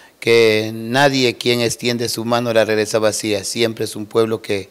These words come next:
está apegado a las personas que más lo necesitan. En ese tiempo se hacía dos veces a la semana, se hacía el día jueves, que era feriado, y el día domingo, que como, como se lo viene realizando,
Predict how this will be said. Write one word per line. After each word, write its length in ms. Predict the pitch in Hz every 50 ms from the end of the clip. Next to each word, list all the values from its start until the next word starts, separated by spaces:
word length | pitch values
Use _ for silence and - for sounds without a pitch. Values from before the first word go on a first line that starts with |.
| - - - - - _
está 420 | - 104 104 - - 123 120 117 117
apegado 800 | 110 - - 110 107 107 120 127 127 135 139 135 127 120 - - -
a 120 | 104 104
las 160 | 107 104 -
personas 500 | - - 104 98 - 113 110 107 101 -
que 100 | - 107
más 200 | 104 107 107 101
lo 80 | 104 101
necesitan. 640 | 101 98 - - 95 - - 101 92 - - - _ _ _ _ _ _ _ _ _ _ _
En 100 | - 131
ese 220 | 135 143 135 156 156
tiempo 360 | 147 - 160 165 165 190 170
se 120 | - - 147
hacía 240 | 135 - 143 143 135
dos 200 | 139 139 131 120
veces 360 | 127 127 123 120 113 - 123
a 80 | 117
la 100 | 110 113
semana, 520 | 104 - - 107 120 120 113 104 98 90 95 _ _ - - - _ _
se 200 | - - 117 113
hacía 300 | 107 - - 131 127 127
el 160 | 123 120 120 113
día 260 | 123 127 123 120 113
jueves, 500 | - - 135 139 143 143 147 151 143 -
que 140 | - - 120
era 140 | 113 110
feriado, 560 | 98 117 117 113 120 131 135 139 143 143 139 135
y 100 | 123 117
el 120 | 110 107
día 220 | 104 113 117 117
domingo, 440 | 113 113 107 110 113 113 113 110 101
que 400 | - - 101 95 92 92 92 87 _
como, 480 | - - 110 110 107 104 107 104 101 101
como 200 | - - 120 120
se 140 | 120 - 127
lo 80 | 127 123
viene 200 | 127 135 131 127
realizando, 560 | 127 120 120 120 120 - 139 139 139 131